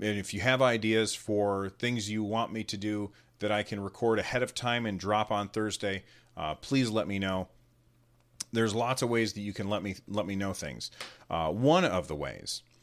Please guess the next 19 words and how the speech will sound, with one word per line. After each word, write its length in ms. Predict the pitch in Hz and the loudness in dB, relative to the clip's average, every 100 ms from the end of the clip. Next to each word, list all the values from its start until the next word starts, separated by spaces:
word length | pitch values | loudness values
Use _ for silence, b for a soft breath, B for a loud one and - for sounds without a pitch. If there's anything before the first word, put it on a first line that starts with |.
| b b _ - | b b _ -2
is 200 | 120 101 | 0 2
by 220 | 107 104 151 | 2 2 2
emailing 460 | 151 104 76 67 | 2 2 0 -6
me. 260 | 58 50 - | -12 -14 -10
And 500 | - 120 117 117 113 | 0 2 4 4 2
Scott 520 | 107 - 156 185 113 - | 2 4 4 2 0 0
emailed 440 | 117 110 107 98 | 2 6 8 6
me 300 | 101 107 147 | 2 -2 -2
in 120 | 120 | -2
response 600 | 117 107 - 117 110 - | 0 0 0 -2 0 -2
to 220 | - 120 104 | 0 2 2
a 100 | 98 | 0
question 500 | - 143 - 120 104 | -2 -2 0 0 2
that 100 | 98 | 2
I 120 | 95 | 2
asked 340 | 98 95 - | 2 0 0
the 120 | 98 | -2
other 160 | 90 82 | -2 -2
day. 320 | 73 71 113 | -2 -2 -4